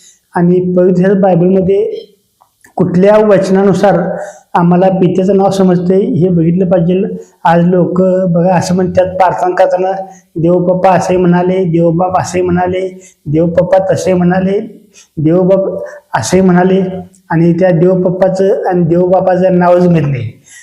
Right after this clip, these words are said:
तर, अ, लोकांनी विचारलं, "पित्याचं नाव काय?" तर "पिता आहे, देव बाप आहे, देव पिता आहे."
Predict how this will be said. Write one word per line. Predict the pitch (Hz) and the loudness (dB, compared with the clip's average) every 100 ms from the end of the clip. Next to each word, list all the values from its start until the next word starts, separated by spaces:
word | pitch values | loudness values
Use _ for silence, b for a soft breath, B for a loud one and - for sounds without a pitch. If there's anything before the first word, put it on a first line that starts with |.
| B _ 175 | B _ -2
तर, | 170 175 180 180 | 0 2 4 4
अ, | |
लोकांनी | 175 175 170 180 180 196 | 2 2 2 2 2 0
विचारलं, | 170 185 190 | 0 0 0
"पित्याचं | 185 175 180 185 | -2 0 0 2
नाव | 190 | 0
काय?" | 190 190 190 - - | 0 0 -2 -6 -4
तर | 175 | -2
"पिता | 175 160 185 160 | 0 0 0 0
आहे, | 127 110 - - _ - | -2 -4 -10 -18 _ -6
देव | 151 180 | 0 2
बाप | 175 190 190 185 | 4 4 2 2
आहे, | 143 117 - 151 | 0 -4 -6 0
देव | 180 190 185 | 2 2 0
पिता | 196 185 | -2 -2
आहे." | 165 143 110 - | -2 -2 -6 -14